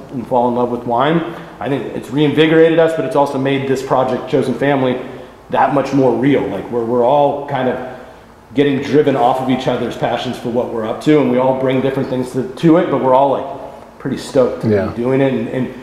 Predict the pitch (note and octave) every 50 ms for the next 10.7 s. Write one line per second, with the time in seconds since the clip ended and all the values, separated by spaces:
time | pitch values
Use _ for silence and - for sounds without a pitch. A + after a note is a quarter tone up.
0 | - D#3 C#3+ C3+ C3 C#3+ E3 F3 - - F3+ E3 C#3 B2+ - D3+ B2 A#2+ A#2+ A2+
1 | A#2 A#2 A2+ A2+ A2+ G#2+ D3 D#3 F3+ F#3 F#3 - - G3+ E3+ C#3+ - - - -
2 | - - - - - - - B2+ B2+ D3+ D3 D#3+ E3+ E3 E3 D#3+ D#3+ E3 - -
3 | D#3+ D#3 D#3+ D3 D3+ D#3+ D#3+ - - - - F3+ E3+ D#3+ E3 - - - - D#3
4 | C#3 D3+ D3+ - D#3 D3+ C#3 B2+ - - - - C3+ C3 C3 C#3 C3+ C#3+ C#3+ C#3+
5 | C#3+ C#3 C3+ C3+ - C#3 C#3 C#3 C#3 C#3+ B2+ - C#3 C#3 D3+ D3 - F#3 F3 D#3
6 | B2+ B2 A#2+ B2 B2 A#2+ A2+ C3+ C#3 C#3+ C#3+ C3+ C3 C3 C3 B2 B2+ C3+ B2+ C3
7 | C#3+ C#3 D3 C3+ C#3 C3 B2 B2 - - - C#3 C#3+ D#3 E3 - - - - -
8 | - - - C3 C3 C3 C3 D3 D#3 D3+ E3+ F3 E3 D#3 - E3 D#3+ D#3+ C#3+ C3+
9 | C3+ C#3 C3+ B2+ B2+ C3+ C#3+ - - - - - - - B2+ B2 - - - C3
10 | A#2 C3+ C#3+ D3 C#3+ D3+ D3+ - - D#3 D3+ - F3 E3+